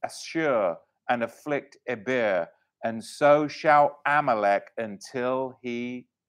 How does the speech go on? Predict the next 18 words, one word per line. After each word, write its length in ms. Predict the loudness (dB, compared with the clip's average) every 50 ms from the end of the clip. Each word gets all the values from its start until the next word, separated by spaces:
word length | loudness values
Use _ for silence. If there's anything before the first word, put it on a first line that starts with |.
| _ _ _ _ _ -14 -8
perishes.'" 720 | -4 -4 -4 -4 -4 -8 -10 -12 -16 -16 -16 -16 -20 _ _ _ _ _ _ _ _ _ -10
And 260 | -10 -8 -8 -6 0
that 480 | 4 4 4 4 4 0 -4 -12 _ -20 -20 -20 -20 _ _ _ _ _ _ -12
is 220 | -10 -10 -10 -10
the 180 | -12 -12 -12 -10 -4 -2
end 540 | 0 0 0 0 -2 -4 -8 -12 -14 -18 _ _ _ _ _ _ -2 -2
of 300 | 0 0 -2 -6 _ -2
Balaam's 840 | 0 0 0 0 -2 -4 -4 -6 -6 -8 -10 -12 -16 -18 -20 -20 -20 _ _ _ _ _ _ _ _ 2
oracles. 920 | 4 4 4 4 0 -2 -4 -8 -10 -10 -10 -10 -12 -16 _ -20 _ _ _ _ _ _ _ _ _ _ _ _ _ _ _ _ _ -10
That 380 | -2 2 2 2 2 2 -2 -6 -6
is 260 | -4 -4 -4 -4 -6
the 260 | -8 -6 -6 -6 -6 -4
end 500 | -2 -2 -2 -2 -4 -8 -10 -14 -14 -14 -8 -6
of 180 | -6 -6 -6 -8 _ _
Balaam's 580 | -2 -2 -2 -2 -4 -6 -8 -8 -10 -12 -16 -12 -4 -2
oracles. 680 | 0 0 0 0 -4 -8 -10 -14 -14 -14 _ _ _ _ _ _ _ _ _ _ _ _ _
So 200 | 0 4 4 4
Balaam, 680 | 4 4 6 8 8 8 8 6 4 4 0 -2 -6